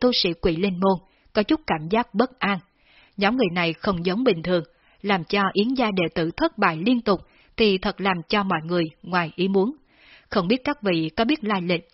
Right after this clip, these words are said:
của bọn họ hay không?" Vị trung niên họ Vũ nhíu mày, vẻ cười cợt đã hoàn toàn biến mất, xem ra vị tu sĩ này thật sự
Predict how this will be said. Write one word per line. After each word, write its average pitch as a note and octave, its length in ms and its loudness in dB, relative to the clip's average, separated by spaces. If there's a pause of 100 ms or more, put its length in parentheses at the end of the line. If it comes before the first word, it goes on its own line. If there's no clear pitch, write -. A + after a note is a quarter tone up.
của G3+ 100 2
bọn F#3+ 200 0
họ E3+ 140 -4 (120)
hay F#3 140 -4
không?" G3 260 0 (840)
Vị F3+ 380 2
trung F#3+ 220 2
niên G3 160 2
họ G3 100 0 (140)
Vũ F3 120 0
nhíu G3 260 0
mày, G#3+ 240 0 (420)
vẻ G3+ 160 2
cười G3 260 2
cợt F#3 180 0 (140)
đã F3 160 2
hoàn F#3+ 240 -2
toàn D#3+ 280 -2
biến F#3+ 220 0
mất, C#4+ 180 2 (400)
xem F3 200 0
ra G3+ 200 2 (320)
vị G3+ 140 4
tu C4+ 160 2
sĩ F#3 280 -2
này E3+ 300 0
thật F3+ 200 -2
sự E3 260 -2